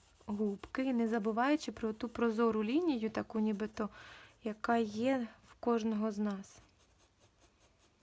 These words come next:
Виділяю, м, тінь до підборіддя. Не дуже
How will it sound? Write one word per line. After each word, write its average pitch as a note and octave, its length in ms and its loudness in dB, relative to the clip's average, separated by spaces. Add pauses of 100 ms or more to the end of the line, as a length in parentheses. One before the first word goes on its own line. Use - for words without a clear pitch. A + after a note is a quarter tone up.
(540)
Виділяю, A3+ 920 -2 (580)
м, G#3+ 160 -4
тінь A#3+ 520 -4 (280)
до A3 240 -2
підборіддя. G#3 920 -2 (4000)
Не C4 180 2
дуже G#3+ 640 2